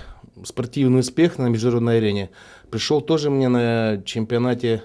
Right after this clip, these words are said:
мира по юниорам. Это было в Афинах, э, в девяносто втором году. У меня было две серебряные медали с юниорского чемпионата мира. Поэтому, я думаю,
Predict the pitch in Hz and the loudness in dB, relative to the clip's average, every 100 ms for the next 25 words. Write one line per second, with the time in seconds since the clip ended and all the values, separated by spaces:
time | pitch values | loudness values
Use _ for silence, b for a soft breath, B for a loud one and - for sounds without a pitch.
0 | - 120 131 123 117 117 110 104 92 107 | -4 2 2 4 2 4 4 2 0 -2
1 | 107 107 107 104 104 107 131 117 104 - | -4 -2 -2 -2 -4 -4 -4 -2 -4 -10
2 | b b b - 85 87 90 90 90 98 | b b b -16 -12 -10 -10 -12 -10 -2
3 | 120 120 110 95 107 104 101 90 85 101 | -2 -2 -4 -2 -2 -2 -4 -6 -6 -6
4 | 113 104 104 98 95 87 b b b b | -4 -4 -4 -4 -6 -8 b b b b
5 | b _ 87 95 113 120 107 101 101 104 | b _ -8 -2 -2 0 0 0 -2 -2
6 | 107 113 139 135 113 - - - - 110 | -2 -2 -2 -2 -6 -16 -20 -20 -12 -2
7 | 107 120 123 101 - 90 107 92 98 90 | 0 0 -2 -8 -8 -6 -6 -4 -6 -6
8 | 82 85 B B B B 123 147 151 151 | -8 -14 B B B B -8 -6 -4 -4
9 | 147 151 147 139 135 | -2 -2 2 2 0